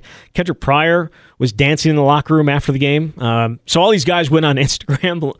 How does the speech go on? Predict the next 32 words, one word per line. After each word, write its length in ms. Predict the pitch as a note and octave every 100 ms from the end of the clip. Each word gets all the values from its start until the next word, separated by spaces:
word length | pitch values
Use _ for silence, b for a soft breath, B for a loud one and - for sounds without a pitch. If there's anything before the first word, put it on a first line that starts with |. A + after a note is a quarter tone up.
| B B B -
Live 500 | C#3 C#3 D#3 E3 -
afterwards. 760 | D3 C#3+ D#3+ D#3 E3+ D#3+ - -
Uh, 300 | B2+ A#2+ A#2
Samar 320 | C#3+ C#3 C#3
Melvin, 540 | C3+ C#3 C3+ C3 B2+ b b b -
Eric, 260 | C3+ B2+ -
um, 560 | D#3 B2 A#2+ A#2 A2 G#2+ _ - -
Kendrick 300 | C#3+ B2+ -
Pryor, 560 | C#3+ C3 C3 B2 A2+ b b b
a 60 | -
cou-, 120 | -
a 80 | C3+
couple 260 | E3+ E3 D3
of 80 |
other 180 | C#3+ C#3+
guys, 440 | C3 A#2+ A#2+ - -
and 120 | C3+
just 200 | B2+ B2+
were 120 | C#3+ A#2+
dancing 420 | C3+ C#3 - C#3+
in 40 |
the 80 | B2+
locker 320 | B2 C3 C#3+
room. 220 | D3 D3+
And, 160 | A#2 A2+
and 160 | C#3 B2
Eric 240 | C#3 -
Burrell 320 | C3+ C3 B2
was, 320 | A#2+ A2+ -
was 180 | C3+ B2
among 260 | B2+ B2+ C3
them, 280 | B2+ B2